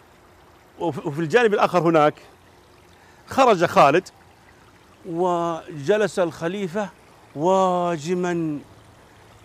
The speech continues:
يفكر، فدخلت عليه أم سلمة زوجته، فلما رأته متغير الوجه سارح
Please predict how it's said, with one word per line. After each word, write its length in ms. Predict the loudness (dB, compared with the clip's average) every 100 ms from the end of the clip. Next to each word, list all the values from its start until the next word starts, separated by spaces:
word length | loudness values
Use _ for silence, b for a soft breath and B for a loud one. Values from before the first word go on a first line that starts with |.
| -14
يفكر، 680 | -8 -4 -4 -6 -4 0 0 -2 -16 -20 -20 -20 -20 -14 -4
فدخلت 460 | 0 0 0 0
عليه 380 | 0 0 0 0
أم 160 | -4 -4
سلمة 360 | -2 -2 -4 -12 -20 -20 -20 -20 -14 0
زوجته، 460 | 0 2 -4 -8 -14 -20 -20 _ -20 _ _ -20 _ _ -20 -20 -20 -20 -20 -20 -20 -20 -20 -10
فلما 360 | -4 -2 -2 -4
رأته 540 | -4 -6 -4 -2 -2 -6 -20 -20 _ -20 -20 -20 _ -20 -20 -20 _ -20 -16
متغير 580 | -10 -8 -6 -4 -4 -4
الوجه 380 | -2 -2 -2 -16 _ _ _ -20 -20 -20 -20 _ -20 _ _ -20 -20 _ _ _ _ -10
سارح 920 | -2 0 0 0 0 -2 -4 -8